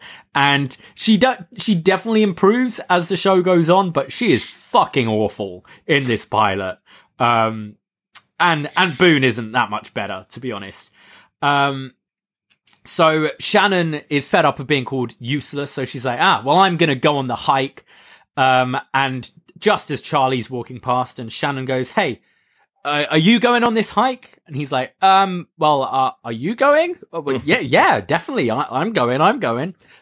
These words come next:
Speaker 1: Um, the, the red-blooded male, as our Charlie Pace is. So we have our new, uh, team of hikers for this episode. Shannon, Boone, Charlie, Kate, and Saeed.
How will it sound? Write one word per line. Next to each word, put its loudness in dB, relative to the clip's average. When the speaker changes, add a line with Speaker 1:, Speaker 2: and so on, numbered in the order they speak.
Speaker 1:
Um, 2
the, 2
the 2
red-blooded 2
male, -2
as -4
our -2
Charlie -4
Pace -10
is. -6
So 4
we 2
have 2
our 2
new, 4
uh, 2
team 0
of -2
hikers -2
for -8
this 2
episode. -4
Shannon, 0
Boone, 0
Charlie, 2
Kate, -4
and -6
Saeed. 0